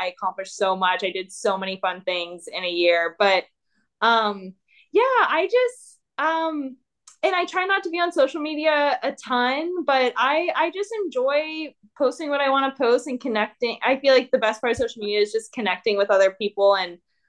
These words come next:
I've, um, you know, moved, like I said, moved around a lot in my life. So I have so many like, friends and families and,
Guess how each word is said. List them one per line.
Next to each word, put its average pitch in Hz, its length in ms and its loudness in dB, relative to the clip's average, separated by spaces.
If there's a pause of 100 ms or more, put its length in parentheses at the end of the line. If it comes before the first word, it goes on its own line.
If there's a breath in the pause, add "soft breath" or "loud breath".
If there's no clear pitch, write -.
(120)
I've, 202 400 2
um, 175 440 -2
you 214 140 -2
know, 196 80 -2
moved, 202 260 0 (120)
like 190 160 -2
I 202 80 -4
said, 190 180 -6
moved 190 240 -6
around 180 240 2
a 180 60 0
lot 180 200 4
in 180 80 -4
my 180 100 -2
life. 180 240 0
So 185 100 -2
I 175 60 0
have 175 200 -2
so 175 160 -8
many 170 340 -10 (240)
like, 175 160 -2
friends 190 320 0
and 202 160 -2
families 185 540 -2
and, 165 280 -8